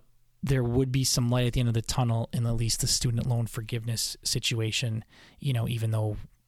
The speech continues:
I'm not walking around making two hundred thousand dollars a year at some other type of job. And it was a huge relief. So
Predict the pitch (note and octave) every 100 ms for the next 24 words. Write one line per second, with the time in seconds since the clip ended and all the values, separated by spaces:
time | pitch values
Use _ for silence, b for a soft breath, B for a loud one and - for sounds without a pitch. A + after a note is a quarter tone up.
0 | - A2+ A2 A2+ A2 - A2 A2 A2+ A2+
1 | A2 - G#2+ B2 G#2+ G#2+ G#2 G#2+ G2+ G#2
2 | G#2+ A2 G2+ G2+ - A#2+ A#2+ A#2+ G#2+ G#2+
3 | - A2 A2 A#2 - B2+ - B B B
4 | B _ E3 A#2+ A2 A2 A2 - C#3 D3+
5 | F3 G#3+ E3+ C3 G#2+ - - _ b b
6 | - C#3 B2+ A#2 G#2